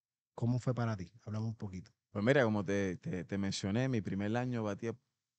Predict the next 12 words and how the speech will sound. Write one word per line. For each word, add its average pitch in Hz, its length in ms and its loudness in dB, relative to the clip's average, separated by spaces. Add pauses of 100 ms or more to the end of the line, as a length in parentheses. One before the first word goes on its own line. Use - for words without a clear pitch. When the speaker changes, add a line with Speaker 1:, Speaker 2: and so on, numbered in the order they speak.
Speaker 2:
punto 135 580 -4 (180)
sesenta 95 640 -8
y - 20 -6
siete. 101 500 -2 (800)
Fue 120 160 2
bien 147 180 2
difícil. 101 500 -2
Llegué 92 160 0
a 101 60 2
Puerto 123 320 0
Rico, 117 580 0 (1040)
eh, 101 680 0